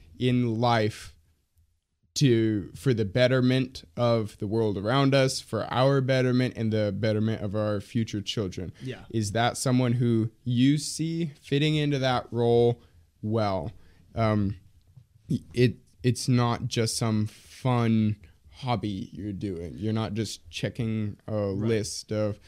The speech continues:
Speaker 1: "Okay, well, that's a few months with that girl. Uh,
Speaker 2: Yeah.
Speaker 1: oh, here's a
Speaker 2: Yeah.
Speaker 1: few months with this girl."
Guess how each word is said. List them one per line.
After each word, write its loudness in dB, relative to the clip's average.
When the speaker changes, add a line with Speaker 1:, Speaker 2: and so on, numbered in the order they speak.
Speaker 1:
"Okay, -4
well, 0
that's -2
a -4
few -4
months -2
with -10
that -10
girl. -4
Uh, 0
Speaker 2:
Yeah. 0
Speaker 1:
oh, -2
here's -2
a -4
Speaker 2:
Yeah. -8
Speaker 1:
few 0
months -2
with -12
this -10
girl." 0